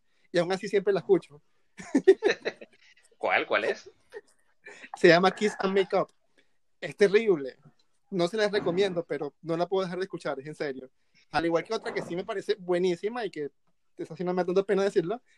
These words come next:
Speaker 1: es Mic Drop. Creo que ya la, la mencioné en otro, en otra lista, pero la coloco acá porque sí también es como medio placer culpo-, culposo, de que siempre la escucho en exceso. Casi que hasta me aprendí la coreografía. No vale, mentira, eso no va a pasar. <laughs> Pero, pero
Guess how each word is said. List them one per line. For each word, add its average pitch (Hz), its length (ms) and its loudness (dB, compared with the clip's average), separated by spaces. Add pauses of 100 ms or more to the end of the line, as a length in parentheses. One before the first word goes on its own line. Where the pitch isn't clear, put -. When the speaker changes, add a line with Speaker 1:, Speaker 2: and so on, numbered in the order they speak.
(120)
Speaker 1:
es 151 160 -4
Mic 170 180 2
Drop. 240 220 0 (120)
Creo - 140 -2
que 202 80 4
ya 208 80 2
la, 226 220 2
la 180 180 -4
mencioné 170 240 -8
en 180 80 -4
otro, 208 240 -2
en 175 120 -6
otra 185 460 -4
lista, 190 360 -2
pero 156 320 -8 (380)
la 160 120 2
coloco 170 260 2
acá 196 200 4
porque - 180 -12
sí 156 120 -12
también 190 260 -6
es 185 60 -8
como 208 160 -6
medio 170 540 -2 (160)
placer 147 260 -10
culpo-, 165 360 -4
culposo, 143 460 -2
de 127 80 -8
que 131 100 -12
siempre 147 280 -2
la 165 80 4
escucho 185 420 4 (100)
en 202 140 4
exceso. 185 460 -2 (580)
Casi 156 260 4
que 190 80 6
hasta 170 160 4
me 170 60 -2
aprendí 160 220 -2
la 165 80 2
coreografía. 170 520 0 (140)
No 143 100 -6
vale, 139 160 0
mentira, 123 380 -8
eso 131 180 -10
no 131 60 -2
va 139 60 0
a 131 40 -6
pasar. 127 240 -4 (640)
<laughs> - 120 0
Pero, 175 220 6 (480)
pero 170 140 2